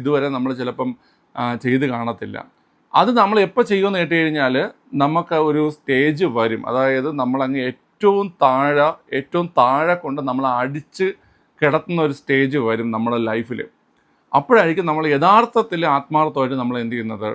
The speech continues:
ട്രൈ ചെയ്യുന്നത്. അപ്പം നമ്മൾ ഏതൊരു മേഖലയായാലും ശരി തന്നെ, എന്തോ ആയിക്കോട്ടെ, ഇപ്പോൾ പഠനം ആയിക്കോട്ടെ, ബിസിനസ് ആയിക്കോട്ടെ, എന്തോ ആയിക്കോട്ടെ, നമ്മൾ അതിൽ എന്ത് ചെയ്യും, ഒരു സക്സസ് ആവും. ഓക്കെ, അല്ലെങ്കിൽ നമ്മൾ കാര്യങ്ങൾ മെച്യൂരിറ്റിയോടെ നോക്കിക്കണ്ട് നമ്മൾ ഒരു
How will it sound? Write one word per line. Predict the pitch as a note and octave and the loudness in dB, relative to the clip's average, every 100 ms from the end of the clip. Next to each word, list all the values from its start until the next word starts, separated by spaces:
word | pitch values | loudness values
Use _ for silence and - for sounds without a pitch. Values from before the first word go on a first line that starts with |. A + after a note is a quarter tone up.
| A2 | -2
ട്രൈ | A#2+ A#2 A2 | 0 0 0
ചെയ്യുന്നത്. | G#2+ A2 A#2 G#3+ | -4 -4 -6 0
അപ്പം | D#3 - A3+ | 0 2 -2
നമ്മൾ | F3+ D#3 D#3 A3+ - - | -2 -4 -2 -2 -6 -4
ഏതൊരു | D3 E3 A3+ D#4 C#4 C#4+ | 0 2 2 0 0 2
മേഖലയായാലും | A#3+ F#3 E3+ D#3+ C3+ B2 | 2 0 0 2 2 0
ശരി | A2+ G#2 F#2+ | -6 -10 -14
തന്നെ, | - - _ _ _ _ - | -16 -20 _ _ _ _ 0
എന്തോ | C#3+ F#3+ A#3 F3+ | 2 4 4 4
ആയിക്കോട്ടെ, | B2+ A2+ A2 | 2 0 -2
ഇപ്പോൾ | B2+ B2+ | -4 -2
പഠനം | A#2 E3+ D3 | -2 0 -2
ആയിക്കോട്ടെ, | B2 B2+ A#2+ | -2 -2 -4
ബിസിനസ് | A#2 C#3+ | -8 -4
ആയിക്കോട്ടെ, | B2+ A#2+ B2+ | -4 -2 -4
എന്തോ | B2+ C#3+ G3 F#3 A#2 | -2 -2 4 4 4
ആയിക്കോട്ടെ, | G#2 G#2+ G2+ C3+ - _ _ _ _ - | 0 -6 -4 -6 -8 _ _ _ _ -4
നമ്മൾ | C#3 F3 D#3 | -2 2 2
അതിൽ | B2+ B2 | 2 0
എന്ത് | B2 A#2 | -2 -2
ചെയ്യും, | B2 G#2+ - - | -4 -6 -10 -6
ഒരു | A#2 | -6
സക്സസ് | A2+ B2 - - - | -4 -10 -8 -12 -6
ആവും. | A2+ G#2+ - - | -4 -4 -6 -8
ഓക്കെ, | C3 B2+ | -6 -4
അല്ലെങ്കിൽ | B2 C3+ C#3+ | -2 -2 -2
നമ്മൾ | C3+ B2+ C3 - | -2 -2 -2 0
കാര്യങ്ങൾ | A#2+ C3+ D3 C#3+ | 0 0 -2 -4
മെച്യൂരിറ്റിയോടെ | B2 - D3+ C#3 C3+ C3 | -4 -4 -8 -4 -4 -4
നോക്കിക്കണ്ട് | A#2+ B2 C#3+ B2+ A#3+ E3 - _ _ - | -6 -6 -6 -4 -4 -6 -10 _ _ -10
നമ്മൾ | B3 A#3 G#3 | -2 2 2
ഒരു | F#3+ F#3 | 4 4